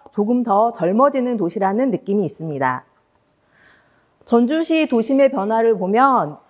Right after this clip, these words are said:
육십 년대의 도심이 되었고 칠십 년대 전북대를 중심으로 덕진 부도심이 형성되었습니다. 그리고 팔십 년대에는 전주역 개통과 함께 인후 부도심이 형성되었고 구십 년대에는 화산지구 개발과 함께 지구 중심이 형성되었습니다.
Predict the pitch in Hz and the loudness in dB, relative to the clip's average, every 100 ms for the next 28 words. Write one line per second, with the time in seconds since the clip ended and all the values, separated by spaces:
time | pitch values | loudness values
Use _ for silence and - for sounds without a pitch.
0 | _ _ _ 202 202 349 370 359 320 254 | _ _ _ -6 -4 -2 2 2 4 2
1 | 226 226 190 220 214 208 175 175 - 294 | 2 0 -4 -4 -4 -2 -2 -2 -2 0
2 | 254 151 - 359 349 339 330 311 277 254 | 2 0 -2 -6 -6 -4 -2 2 4 4
3 | 254 254 202 214 247 269 254 226 185 190 | 2 0 -4 -4 -2 0 0 -2 -6 -4
4 | 247 233 220 220 208 185 - 233 233 190 | -2 2 4 2 0 -6 -8 -8 -6 -4
5 | 196 311 320 247 247 262 269 208 165 165 | 0 0 0 -2 -2 -2 -2 -2 -2 -4
6 | 170 160 202 208 151 - _ _ - 180 | -8 -2 0 2 -2 -8 _ _ -6 -2
7 | 311 320 339 339 320 302 285 294 294 294 | 0 0 0 -2 0 0 0 -4 -6 -8
8 | 254 185 190 226 226 214 - 220 202 226 | -4 -4 0 0 0 -2 -4 -2 0 0
9 | 240 214 302 294 - - 214 262 269 214 | -2 -4 -2 0 -2 -4 -2 0 -2 0
10 | 247 311 285 247 262 262 269 208 175 170 | 0 0 0 0 0 -2 0 2 0 0
11 | 320 294 - - _ _ _ 220 262 254 | 0 0 -2 -10 _ _ _ -4 0 0
12 | 240 214 202 220 339 359 - 359 392 370 | 2 2 2 0 -2 -2 -4 -2 0 -2
13 | 302 277 262 180 190 196 190 202 208 190 | -2 -2 -2 0 2 2 2 0 -2 -4
14 | - 320 349 - 208 233 220 208 202 240 | -4 -2 -2 -2 -4 -2 -4 -4 -4 -4
15 | 277 311 277 208 170 - 156 151 160 147 | -4 -2 0 0 0 -6 -8 0 0 0